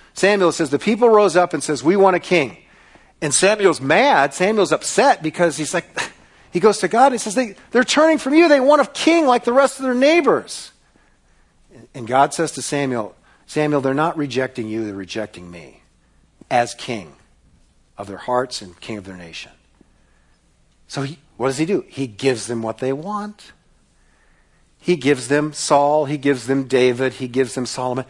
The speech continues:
It fixes nothing. Okay, the point is that, that when you don't have a king, you're your own king.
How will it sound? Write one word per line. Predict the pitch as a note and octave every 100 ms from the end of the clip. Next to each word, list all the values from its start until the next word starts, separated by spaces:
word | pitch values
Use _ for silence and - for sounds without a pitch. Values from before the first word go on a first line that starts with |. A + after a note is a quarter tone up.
| - - -
It | D4
fixes | E4+ - D#4+
nothing. | C4 D4+ D4+ B2+ - _ _ - -
Okay, | G3+ G3+ D#3 - _
the | G3+
point | - C#4+ F4 C#4
is | E3+ D#3+ F#3+
that, | F#3+ G3 -
that | F#3 F#3+ - - -
when | - F#3+
you | F#3
don't | C#3+ C#4+ -
have | - C4 A3+
a | -
king, | - B3 G3+ C3 C#3 - _ _ _ _ _ _ _ - _ _ _ _ _ -
you're | G#2 A2+ D3+ D#3+
your | D#3+ D#3
own | F#3 C4+
king. | - - G2+ D2+